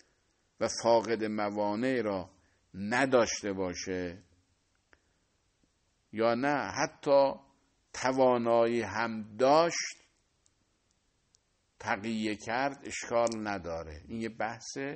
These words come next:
مهمی هست. آیا عدم وجوه من-، عدم وجود مندوحه شرطه؟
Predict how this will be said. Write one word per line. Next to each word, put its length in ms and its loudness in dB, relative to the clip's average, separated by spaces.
مهمی 680 -8
هست. 560 -16
آیا 560 -4
عدم 440 2
وجوه 560 -2
من-، 340 -2
عدم 460 0
وجود 420 -4
مندوحه 1080 0
شرطه؟ 840 -4